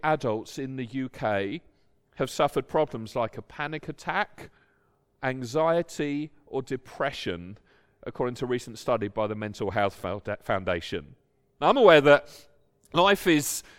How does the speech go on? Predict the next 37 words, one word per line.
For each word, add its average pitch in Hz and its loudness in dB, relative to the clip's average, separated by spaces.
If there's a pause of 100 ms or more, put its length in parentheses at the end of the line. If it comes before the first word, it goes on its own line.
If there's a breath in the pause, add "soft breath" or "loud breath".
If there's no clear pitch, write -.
(300 soft breath)
often 151 2
way 165 4
more 147 4 (100)
complex - -4 (240 soft breath)
than 127 -4
just - -6
a 135 0
set - 0
of 127 -4
cold 131 -4
figures 113 -4
like 117 -2
that 110 2 (240 soft breath)
suggest. - -2 (260 soft breath)
I - 2
also 214 4
don't 170 4
in 160 -2
any 175 4
way 127 4
wish 139 -6
to 147 -2
be 139 0
insensitive 147 -4
to, 135 2 (360 loud breath)
let's 170 0
face 180 2
it, 135 -6
the 120 -8
very 156 4
real 165 0
pain 143 -2
that 127 -2
lies 147 2
beneath 147 -6
the 143 -8
surface 143 -2